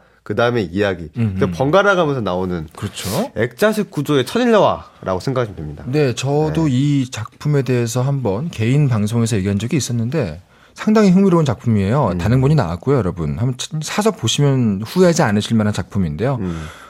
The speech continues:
Speaker 2: 어, 사생활의 비밀에 감춰져 있는 정말 유명한 세계적인 소설가 한 명이 있습니다. 그 소설가를 인터뷰하려고 찾아온 어떤 한 의문의 사내가 있고요.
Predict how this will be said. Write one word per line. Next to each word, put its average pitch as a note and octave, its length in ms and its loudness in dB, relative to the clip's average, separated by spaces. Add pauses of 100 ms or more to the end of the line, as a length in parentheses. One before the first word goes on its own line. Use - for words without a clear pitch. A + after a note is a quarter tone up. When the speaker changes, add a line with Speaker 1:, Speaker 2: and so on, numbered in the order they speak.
(180)
Speaker 2:
어, A2 580 2
사생활의 F3 540 4
비밀에 A#2+ 260 4
감춰져 A2 420 0
있는 G2 280 0
정말 F2+ 420 -4
유명한 G2+ 460 0
세계적인 G#2 420 -2
소설가 C3 500 0
한 B2+ 200 0
명이 B2 180 2
있습니다. G#2 500 -4
그 G2+ 100 -4
소설가를 D#3 840 0 (220)
인터뷰하려고 E3 840 2
찾아온 D#3 420 2
어떤 G#2+ 240 -2
한 C3 200 0
의문의 A#2 360 4
사내가 E3 420 0
있고요. - 400 -8